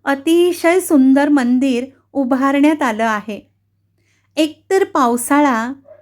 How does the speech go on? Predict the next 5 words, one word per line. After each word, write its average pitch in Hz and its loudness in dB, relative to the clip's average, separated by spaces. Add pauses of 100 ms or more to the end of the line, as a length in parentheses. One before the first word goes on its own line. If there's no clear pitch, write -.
(140)
निसर्ग 294 2
बहरलेला 269 0 (500)
आणि 311 0
रत्नागिरी 330 0
ते 339 -2